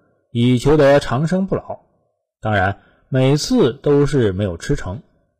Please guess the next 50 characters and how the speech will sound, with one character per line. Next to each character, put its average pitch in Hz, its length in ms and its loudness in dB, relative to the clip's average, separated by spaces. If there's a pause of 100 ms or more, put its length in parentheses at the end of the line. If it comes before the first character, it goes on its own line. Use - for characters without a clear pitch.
(140)
这 127 320 4
不 123 140 -4
过 143 180 2
是 113 160 -2
如 113 200 0
来 139 260 2
给 98 180 -8
他 110 160 -2
在 113 160 0
取 95 200 -10
经 127 220 -2
路 151 160 0
上 92 220 -4
设 147 200 -2
置 101 140 -8
的 85 220 -14
难 110 220 -8
关， 185 200 0 (340)
以 113 260 0
考 - 320 -10
验 107 180 -2
他 110 100 -10
的 92 160 -14
意 226 220 -4
志 87 160 -12
而 80 180 -14
已。 90 80 -20 (840)
可 170 100 -6
没 247 140 -2
想 117 240 -2
到， 156 200 2
真 294 400 -4
实 - 220 -8
的 101 140 -2
玄 98 220 -8
奘 101 180 -4
法 87 160 -12
师 107 320 -4 (140)
确 156 280 2
实 135 400 -2
也 98 260 -4
曾 185 320 -6
经 254 200 -6
差 143 240 -6
点 - 180 -12
被 87 80 -12
人 87 140 -10
给 87 100 -14
吃 - 200 -6
了。 90 160 -6